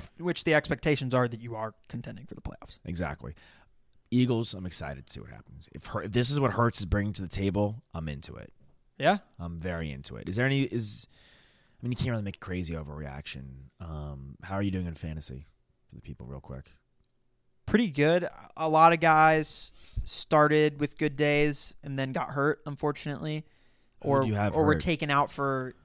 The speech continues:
Speaker 1: you know, a couple of drives. Like, Montgomery, I think, was due for an even bigger day than he actually had.
Speaker 2: Which was,
Speaker 1: But,
Speaker 2: yeah.
Speaker 1: of course, he missed almost the entire third quarter because of that hand injury.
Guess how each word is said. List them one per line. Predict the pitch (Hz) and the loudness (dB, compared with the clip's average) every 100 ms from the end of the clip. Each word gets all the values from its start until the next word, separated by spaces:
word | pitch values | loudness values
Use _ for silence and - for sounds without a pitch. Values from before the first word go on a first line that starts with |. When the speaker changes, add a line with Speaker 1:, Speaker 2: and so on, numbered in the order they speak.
| _ | _
Speaker 1:
you | 160 | -6
know, | 135 | -4
a | 123 | -4
couple | 156 - 131 | -6 -4 -6
of | 117 | -2
drives. | 143 143 143 139 | 2 4 4 4
Like, | 139 - | 0 -2
Montgomery, | 135 127 160 156 147 | 0 4 6 6 4
I | 135 | 4
think, | - 139 | 2 0
was | 139 131 | 0 0
due | - 147 135 | 2 2 2
for | - 127 120 - - | -2 -4 -4 -14 -6
an | 151 | -4
even | 139 131 | -2 -2
bigger | 143 135 131 | 0 0 2
day | 131 | 2
than | 131 202 | 2 -2
he | |
actually | 165 117 - 120 | -4 -6 -8 -4
had. | 139 147 143 113 | 2 4 2 0
Speaker 2:
Which | 90 | -2
was, | 90 80 - | 0 0 -4
Speaker 1:
But, | - 76 | -2 0
Speaker 2:
yeah. | 78 | 2
Speaker 1:
of | 80 | 4
course, | 147 - | 4 2
he | 143 | 0
missed | 139 - | 0 0
almost | 131 127 - | -2 -2 -6
the | 131 | -8
entire | 123 120 113 | -6 -6 -6
third | 123 113 | -8 -6
quarter | - 135 127 | 0 2 2
because | 120 123 | -2 -6
of | 117 | -8
that | 117 113 | -8 -6
hand | 139 139 139 | -2 0 0
injury. | 131 135 131 127 | -2 0 0 0